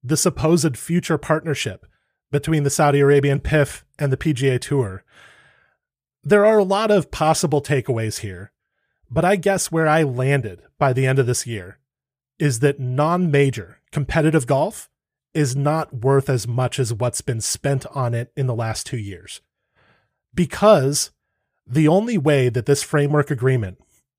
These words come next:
between the P G A Tour and the pif makes sense for both sides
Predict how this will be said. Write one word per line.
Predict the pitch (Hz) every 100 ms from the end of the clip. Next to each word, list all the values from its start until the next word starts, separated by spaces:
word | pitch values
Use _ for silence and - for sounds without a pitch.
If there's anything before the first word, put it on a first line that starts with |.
| _
between | 135 151 131
the |
P | - 131
G | 123
A | 117
Tour | 131 123 117
and | 120 120 110
the |
pif | - 104 -
makes | 123 127 -
sense | 160 139
for | - 127
both | 143 180 -
sides | - 90 87 -